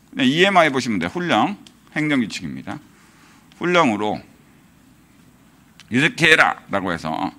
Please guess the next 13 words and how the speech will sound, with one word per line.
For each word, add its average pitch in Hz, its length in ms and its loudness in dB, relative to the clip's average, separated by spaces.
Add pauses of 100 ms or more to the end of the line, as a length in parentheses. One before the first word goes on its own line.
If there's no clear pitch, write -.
(120)
이 101 220 -4 (880)
혈중 185 340 0
알코올 156 280 4
농도가 113 320 2
영점영삼에서 107 1300 0
영점영오는 92 840 -4 (920)
면허 110 460 0
정지 104 260 -6
삼 139 240 -4
개월, 85 220 -4 (2750)
그리고 - 340 -10 (560)
영점영오에서 98 1160 -4
영점영칠, 90 1120 -6